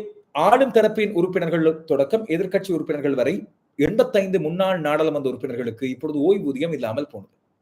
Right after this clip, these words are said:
அதேவேளை ஐந்து ஆண்டுகள் நிறைவடைந்த நாடாளுமன்ற உறுப்பினருக்கு அவர் பெறுகின்ற மொத்த ஊதிய தொகையில் மூன்றில் ஒரு பங்கு அவர்களுக்கு ஓய்வூதியமாக வழங்கப்படும். எனவே ஐந்து ஆண்டுகள்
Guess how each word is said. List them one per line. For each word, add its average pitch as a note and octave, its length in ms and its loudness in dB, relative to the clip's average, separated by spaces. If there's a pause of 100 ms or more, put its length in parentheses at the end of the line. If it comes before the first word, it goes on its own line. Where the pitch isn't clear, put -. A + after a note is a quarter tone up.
(680)
அதேவேளை G#3 380 8
ஐந்து B3+ 280 2
ஆண்டுகள் A3 320 2
நிறைவடைந்த F#3+ 380 2
நாடாளுமன்ற E3 420 0
உறுப்பினருக்கு C#3 500 -4
அவர் D3+ 260 0
பெறுகின்ற F#3 340 0 (680)
மொத்த D#3 340 4 (260)
ஊதிய E3 280 0
தொகையில் D3 380 -4 (360)
மூன்றில் G3 400 2
ஒரு C3+ 120 4
பங்கு C3+ 240 -2 (560)
அவர்களுக்கு F3 400 0
ஓய்வூதியமாக D3+ 560 0
வழங்கப்படும். A2+ 440 -6 (1160)
எனவே D3+ 240 4
ஐந்து G3+ 280 2
ஆண்டுகள் F#3 360 2